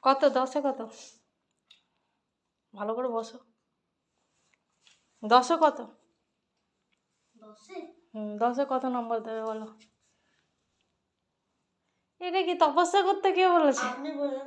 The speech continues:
Speaker 2: ভালো করে বসতে, তাই আমি
Speaker 1: ভালো করে বসতে বলে না, তপস্যা করতে বলেছি নাকি?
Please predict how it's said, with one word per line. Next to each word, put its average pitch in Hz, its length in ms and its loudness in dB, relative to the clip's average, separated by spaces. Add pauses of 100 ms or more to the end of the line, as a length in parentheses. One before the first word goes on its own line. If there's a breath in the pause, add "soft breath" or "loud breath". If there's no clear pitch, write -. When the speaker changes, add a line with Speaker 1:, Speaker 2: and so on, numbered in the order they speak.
Speaker 2:
ভালো 226 240 -14
করে 262 160 -10
বসতে, 247 360 -16
তাই 240 120 -16
আমি 226 140 -16
Speaker 1:
ভালো 294 340 10
করে 403 200 12
বসতে 403 280 10
বলে 415 220 4
না, 415 120 6
তপস্যা 330 540 8
করতে 403 220 4
বলেছি 302 380 4
নাকি? 277 260 -2